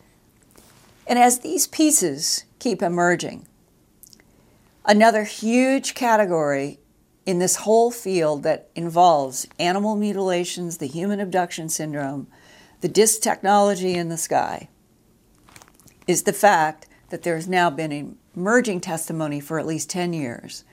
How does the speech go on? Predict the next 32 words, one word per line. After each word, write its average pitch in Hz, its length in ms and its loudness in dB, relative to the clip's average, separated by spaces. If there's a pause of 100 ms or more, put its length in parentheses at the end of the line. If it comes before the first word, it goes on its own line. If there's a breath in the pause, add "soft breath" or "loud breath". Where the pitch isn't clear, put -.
(960 soft breath)
even 202 220 4
coming 185 320 0
from 175 460 0
a, 165 280 -2
a 175 60 -2
political 190 480 0
person 170 420 -4
in 156 120 -4
the 156 80 -6
state 156 280 0
of 151 120 -6
New 160 100 -4
Mexico, 165 600 -8 (1300 soft breath)
that - 360 4
there 190 160 2
were 180 140 -2
standing 208 460 0
orders 165 640 -4 (680)
by 160 200 4
our 175 160 4
government 156 440 0
to 165 80 -10
shoot - 280 -4
these 160 240 -6
discs 160 260 -4
down. 156 300 -4 (760 loud breath)
They 185 120 6
were 185 120 4
perceived 180 920 -2 (580)
and 180 220 2
written 254 260 2
about 139 520 0